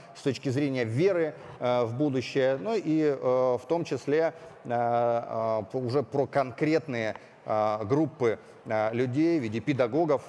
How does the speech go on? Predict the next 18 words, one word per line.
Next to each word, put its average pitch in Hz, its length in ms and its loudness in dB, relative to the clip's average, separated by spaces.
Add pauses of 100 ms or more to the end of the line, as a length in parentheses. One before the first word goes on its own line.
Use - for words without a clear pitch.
(280)
которые 117 400 2
тоже, 131 640 0
как 107 140 -4
педагогические 117 640 -2
работники 113 600 -2 (240)
всех - 280 0 (100)
уровней 107 560 0
образования, 123 680 0 (320)
должны, 113 640 0 (100)
э, 107 720 -2
э, 104 1000 -4
в-, 110 200 -4 (220)
проходить 127 460 0
дополнительное 120 600 -2
и - 100 -8
обучение, 117 680 -2 (100)
и, 120 160 -4
э, 127 40 -4